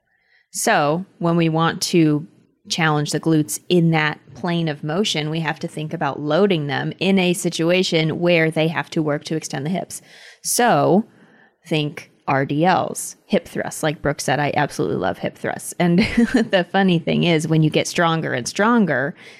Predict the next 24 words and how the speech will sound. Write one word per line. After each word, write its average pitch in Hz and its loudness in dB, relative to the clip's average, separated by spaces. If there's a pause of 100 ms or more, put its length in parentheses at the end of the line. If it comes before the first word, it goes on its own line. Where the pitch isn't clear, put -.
(140)
because 190 0
you're 147 -4
gonna 170 0
have 147 -2
to, 131 -2 (160)
I 156 -4
mean, 139 -2 (180)
that 160 -2
booty 175 4
you 151 2
want 143 0 (600)
is 165 2
not 160 0
hip 170 -4
thrusting 147 -2 (460)
fifteen 135 -4
pounds. - -8
<laughs> - 2 (1300)
It's 226 0
hip 220 2
thrusting, 165 0
like, 147 -2
two 165 4
twenty-five. 123 -6